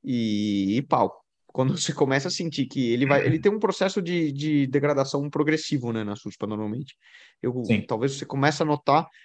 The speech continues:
Speaker 1: que a suspensão já não funciona tão bem, não lê o terreno da mesma maneira, vai ficando dura, né?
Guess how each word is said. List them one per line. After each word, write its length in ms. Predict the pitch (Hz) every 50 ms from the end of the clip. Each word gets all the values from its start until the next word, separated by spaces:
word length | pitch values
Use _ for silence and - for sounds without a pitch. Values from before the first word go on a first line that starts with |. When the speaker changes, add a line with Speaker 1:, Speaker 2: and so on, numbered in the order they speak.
| _ _
Speaker 1:
que 80 | _ -
a 40 | 135
suspensão 480 | - - - 147 139 - - 151 147
já 140 | 147 156 143
não 100 | 143 139
funciona 340 | 139 147 143 - - 131 131
tão 180 | 135 160 160 151
bem, 280 | 147 151 151 147 143
não 140 | 139 135 131
lê 100 | 131 131
o 80 | 135 135
terreno 300 | - 127 135 131 127 120
da 60 | 123
mesma 200 | 123 127 127 139
maneira, 400 | 151 160 151 143 147 147 143 139
vai 100 | 123 120
ficando 240 | - - 147 160 156
dura, 500 | 135 135 143 165 180 170 139 123 - 117
né? 180 | 131 139 147